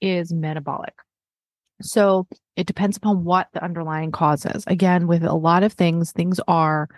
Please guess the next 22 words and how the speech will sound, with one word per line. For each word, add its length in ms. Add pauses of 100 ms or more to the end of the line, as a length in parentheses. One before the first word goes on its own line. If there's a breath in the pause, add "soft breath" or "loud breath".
(380 soft breath)
about 640 (300)
what's 360
the 140
underlying 560
issue. 520
You 720
don't 320
just 240
have 340
the 120
name 320
of 120
something. 440
You 100
have 140
to 80
understand 580
what 320
is 220
the 80
reason. 340
So 180